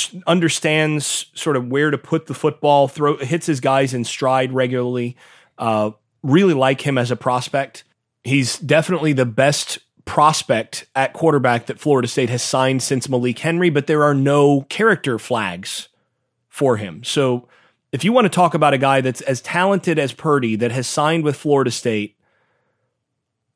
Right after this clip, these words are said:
you'd have to go all the way back. The last guy that Florida State signed that was as talented or more talented than Purdy at the quarterback position that didn't have character flags, you'd have to go back to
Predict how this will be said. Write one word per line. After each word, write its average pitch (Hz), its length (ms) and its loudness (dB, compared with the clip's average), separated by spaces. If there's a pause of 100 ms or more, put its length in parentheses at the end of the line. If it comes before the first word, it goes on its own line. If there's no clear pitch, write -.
(400)
you'd 160 160 0
have 180 220 2
to 185 80 2
go 156 180 4
all 170 380 6
the 190 80 4
way 185 160 4
back. 143 320 2
The 135 100 2
last 175 460 0
guy 123 520 0
that 143 160 -10
Florida 147 280 2
State 139 280 -4
signed 123 460 0
that 123 160 -2
was 127 240 -4
as 170 300 0
talented 160 560 -2
or 131 60 0
more 135 280 0
talented 135 540 -4
than 123 160 -2
Purdy 127 340 0
at 117 120 -2
the 127 60 -4
quarterback 143 440 0
position 127 420 -2
that 120 220 -4
didn't 165 260 2
have 135 600 -2 (1500)
character 165 480 2
flags, 113 840 -4 (1000)
you'd 156 160 0
have 160 200 2
to 156 100 0
go 151 120 4
back 135 340 0
to 143 460 0